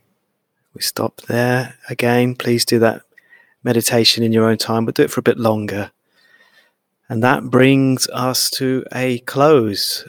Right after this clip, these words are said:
Um, we are now con-, we, that concludes this five-week series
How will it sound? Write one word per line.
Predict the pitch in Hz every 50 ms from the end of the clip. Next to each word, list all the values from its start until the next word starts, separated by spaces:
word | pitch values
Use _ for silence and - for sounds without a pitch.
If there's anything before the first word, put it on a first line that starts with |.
| - -
Um, | 113 110 110 107 107 107 101 98 101 _ _ _
we | 135 120 113
are | 113 113
now | 113 110 110 110 101 -
con-, | - 120 110 _ _
we, | - 120 117
that | - 120 -
concludes | - - 120 - - 127 123 113 104 -
this | 113 - - -
five-week | - - 117 113 113 110 104 - - - _ _ _ - 117 113 110 107 _ - - - - _ _ _ _ _ _
series | - - 160 151 131 117 104 95 - -